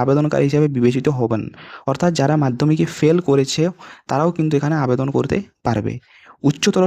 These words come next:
শিক্ষাগত যোগ্যতায় প্রার্থীরাও আবেদনকারী হিসাবে বিবেচিত হবেন। এক্ষেত্রে মাধ্যমিক বা সমতুল্য পরীক্ষায় প্রাপ্ত নম্বরেই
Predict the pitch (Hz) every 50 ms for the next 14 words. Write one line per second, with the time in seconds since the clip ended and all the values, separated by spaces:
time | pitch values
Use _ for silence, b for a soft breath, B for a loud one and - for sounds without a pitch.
0 | 180 - 170 - - 170 170 170 170 156 147 135 135 - 147 151 156 160 180 190
1 | - _ - - 135 131 127 - 151 151 165 - - 131 135 139 151 160 156 -
2 | 139 143 147 143 - 143 147 151 - _ - 127 127 123 131 131 131 143 - 151
3 | 160 - - - 127 131 139 170 190 B B B B B B - 131 143 160 -
4 | 175 160 147 139 143 151 160 160 160 156 - - 143 147 151 147 147 147 147 143
5 | 139 - 156 147 131 - - 135 131 123 123 127 131 147 165